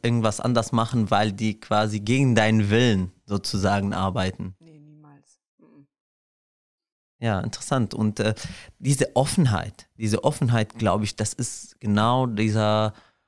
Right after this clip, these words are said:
Speaker 1: das Schlüsselwort.
Speaker 2: Mhm.
Speaker 1: Wenn man offen ist und aufgeschlossen ist, dann kann man vieles im Leben akzeptieren, auch wenn das, äh, ähm, nicht genau seinen Lebenseinstellungen und, äh, Lebenserwartungen so quasi entspricht,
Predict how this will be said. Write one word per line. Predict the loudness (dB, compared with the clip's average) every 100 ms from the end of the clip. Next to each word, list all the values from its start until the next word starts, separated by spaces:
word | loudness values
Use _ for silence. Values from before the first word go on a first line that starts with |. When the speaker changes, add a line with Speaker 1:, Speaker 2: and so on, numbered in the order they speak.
| _
Speaker 1:
das | -4 -2 -4 -8 -10 _ -10
Schlüsselwort. | -2 2 2 2 0 -2 -6 -8 -18
Speaker 2:
Mhm. | -20 _ _
Speaker 1:
Wenn | -4 2 2
man | 2 0 0
offen | -2 0 -2 0
ist | -2 -2 -4
und | -2 0
aufgeschlossen | 2 0 -2 -4 -6 -6 -6
ist, | -6 -2
dann | -4 -2
kann | -2
man | -2 -2
vieles | -2 -4 -2 -2
im | -2 0
Leben | 0 -2
akzeptieren, | -4 -6 -10 -10 -6 -4 0
auch | 0 0 -2
wenn | -2
das, | -2 -4 -4
äh, | -2 0 0 -2 -8 -20 -20 -20 _ _ _ -4
ähm, | 0 0 0 -2 -2 -4 -8 -14 _ _ _ _ _
nicht | -6 -4 0
genau | 2 2 2 2 0 -2 -8 -20 _ _
seinen | -8 -2 0 2
Lebenseinstellungen | 2 2 2 0 -2 -2 -2 -2 -4 -4 -4 -4 -4 -4 -4
und, | -2 -2 -4 -6
äh, | -4 0 0 0 0
Lebenserwartungen | 0 0 -2 -2 -2 2 2 0 -2 -2 0
so | 0 -2
quasi | -2 -2 0 -2
entspricht, | -6 -6 -2 -2 -4 -16